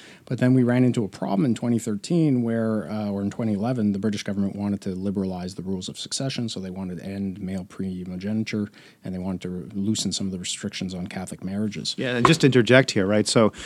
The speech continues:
Speaker 2: this goes back to the Act of Settlement, really, and the, the idea was that you were gonna restrict the succession to those who were, uh, in communion, if, essentially, with the Church of England, and primogeniture gives primacy to male heirs.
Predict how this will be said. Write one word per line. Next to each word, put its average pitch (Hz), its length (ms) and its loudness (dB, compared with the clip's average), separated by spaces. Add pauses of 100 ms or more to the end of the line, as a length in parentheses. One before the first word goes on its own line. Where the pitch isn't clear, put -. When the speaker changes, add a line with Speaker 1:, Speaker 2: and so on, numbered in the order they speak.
(140)
Speaker 2:
this 151 160 12
goes 135 180 8
back 123 360 6
to 113 160 4
the 98 240 4 (460)
Act 117 200 -2
of - 80 -4
Settlement, 113 460 4
really, 98 240 4
and 98 120 4
the, - 80 0
the 107 120 6
idea 107 160 6
was 117 440 10
that 107 140 2
you 117 80 8
were 117 120 8
gonna 104 220 6
restrict 95 600 4
the 107 60 -6
succession 107 760 4
to 101 320 4
those 107 380 6
who 104 180 6
were, 92 400 4
uh, 92 80 -10 (560)
in 107 80 4
communion, 98 380 4
if, - 180 -4
essentially, 101 340 0
with - 60 0
the - 60 -4
Church - 260 0
of 87 80 -2
England, 98 400 2
and 113 260 4
primogeniture 117 920 6
gives 98 160 2
primacy 104 460 0
to 95 120 2
male 92 220 4
heirs. - 280 0